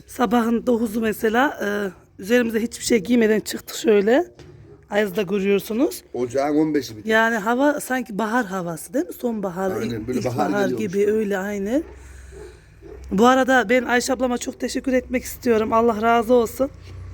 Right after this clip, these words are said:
Speaker 1: Düşünmüş, bana ceket göndermiş, Ayaz'a şapka, eldiven göndermiş.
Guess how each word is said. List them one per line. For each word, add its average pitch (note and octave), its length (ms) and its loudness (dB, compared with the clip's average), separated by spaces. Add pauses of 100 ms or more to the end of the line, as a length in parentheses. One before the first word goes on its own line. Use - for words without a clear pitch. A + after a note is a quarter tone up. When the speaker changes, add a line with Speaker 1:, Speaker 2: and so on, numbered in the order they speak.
(520)
Speaker 1:
Düşünmüş, C4 500 4
bana C4+ 220 2
ceket C#4+ 380 0
göndermiş, A3+ 560 0
Ayaz'a A#3+ 360 0
şapka, B3 340 0
eldiven A#3+ 400 4
göndermiş. G#3+ 640 0